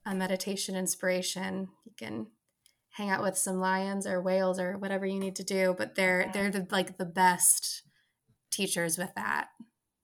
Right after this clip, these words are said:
Speaker 2: I feel like that reminds me of what you said about your mom,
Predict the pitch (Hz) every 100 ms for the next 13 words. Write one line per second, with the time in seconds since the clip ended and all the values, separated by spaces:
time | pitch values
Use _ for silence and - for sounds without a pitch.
0 | _ _ _ _ _ - - - - _
1 | 190 - 190 190 196 175 175 170 170 165
2 | 156 160 165 - 160 165 156 - 147 147
3 | 151 156 165 165